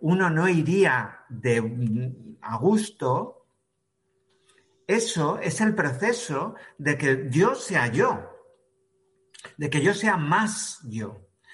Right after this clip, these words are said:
porque también es mío, porque también es una parte de mí, es una parte oscura, pero es mía. Y si está oscura, no es por nada, es porque todavía no la he visto,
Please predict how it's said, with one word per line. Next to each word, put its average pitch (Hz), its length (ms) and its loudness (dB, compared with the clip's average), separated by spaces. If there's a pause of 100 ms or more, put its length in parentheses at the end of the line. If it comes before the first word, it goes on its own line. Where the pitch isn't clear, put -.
(120)
porque 131 260 -2
también 135 280 2
es 247 120 -2
mío, 180 480 -4 (600)
porque 143 240 -2
también 139 260 2
es 262 140 -2
una 220 160 2
parte 185 300 0
de 110 160 -2
mí, 185 360 -2 (220)
es 139 160 -4
una 202 180 0
parte 196 240 0
oscura, 156 800 -4 (360)
pero 151 160 2
es 220 120 0
mía. 208 520 -2 (220)
Y 156 140 2
si 160 140 0
está 220 220 2
oscura, 233 760 -2
no 170 140 2
es 202 100 0
por 233 220 2
nada, 214 360 4
es 196 120 -2
porque 202 400 0
todavía 180 480 2
no 220 120 0
la 180 120 2
he 131 40 2
visto, 113 720 -6